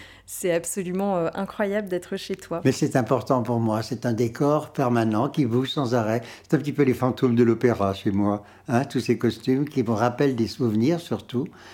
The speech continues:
Speaker 2: des souvenirs de production auxquels j'ai eu la chance de participer.
Speaker 1: Est-ce que pour nos auditeurs et nos auditrices, tu peux d'abord commencer par te présenter ?
Speaker 2: Je m'appelle Jacques Pallas, euh, j'ai soixante-seize ans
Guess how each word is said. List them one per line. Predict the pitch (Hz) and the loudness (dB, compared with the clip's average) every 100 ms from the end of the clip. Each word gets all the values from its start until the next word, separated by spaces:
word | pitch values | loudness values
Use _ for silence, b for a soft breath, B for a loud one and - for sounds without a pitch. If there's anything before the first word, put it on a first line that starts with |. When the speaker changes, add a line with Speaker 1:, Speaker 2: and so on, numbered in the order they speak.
| B B | B B
Speaker 2:
des | 127 | -8
souvenirs | 113 117 107 117 117 | -4 -2 0 2 2
de | 101 | -2
production | 98 120 110 - 120 131 | -4 -2 -2 -2 -2 -2
auxquels | 123 - 110 98 | -2 -2 -2 -2
j'ai | 107 | -2
eu | |
la | 101 98 | -2 -4
chance | - 117 110 | -4 -6 -4
de | |
participer. | 98 104 90 101 - 92 107 175 - - | -8 -10 -12 -12 -12 -8 -6 -6 -6 -6
Speaker 1:
Est-ce | 185 | -6
que | - | -4
pour | 277 226 | -6 -4
nos | 196 180 | -2 -2
auditeurs | 185 180 185 226 | -4 -4 -4 -2
et | 208 | -2
nos | 175 | -2
auditrices, | 180 175 175 277 277 | -4 -4 -8 -8 -8
tu | - 170 | -10 -8
peux | 180 | -4
d'abord | 170 170 185 | -2 -4 -6
commencer | 185 170 - | -6 -6 -6
par | 220 160 | -6 -6
te | 170 | -10
présenter ? | - 202 180 170 - - - - | -8 -6 -6 -6 -10 -18 -20 -18
Speaker 2:
Je | 87 92 | -10 -6
m'appelle | 98 92 95 82 | -6 -6 -6 -6
Jacques | 85 90 - - | -6 -8 -8 -12
Pallas, | 85 87 123 156 160 - | -8 -4 -2 -2 -4 -2
euh, | 190 190 - - - - 117 | -2 -2 -10 -20 -20 -6 -4
j'ai | 104 95 101 | -4 -4 -6
soixante-seize | 92 - 113 - 110 98 - 104 98 - 104 95 87 | -8 -8 -8 -6 -6 -8 -8 -6 -6 -6 -6 -6 -4
ans | 101 160 233 | -2 0 -2